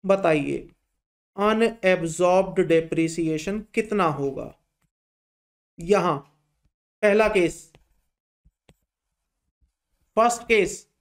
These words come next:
how much will be the unabsorbed depreciation? क्यों, क्यों नील? Why नील? सर, आपके पास इतने प्रॉफिट हैं, आपके पास इतने प्रॉफिट हैं जिससे कि आप अपने डेप्रिसिएशन का खर्चा पूरा कर सकें।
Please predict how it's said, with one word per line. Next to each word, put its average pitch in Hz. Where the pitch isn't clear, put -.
how 220
much 247
will 233
be 233
the 247
unabsorbed 220
depreciation? 208
क्यों, 247
क्यों 269
नील? 269
Why 214
नील? 269
सर, 285
आपके 262
पास 269
इतने 254
प्रॉफिट 254
हैं, 233
आपके 196
पास 262
इतने 262
प्रॉफिट 262
हैं 269
जिससे 247
कि 302
आप 269
अपने 269
डेप्रिसिएशन 247
का 247
खर्चा 247
पूरा 220
कर 165
सकें। 147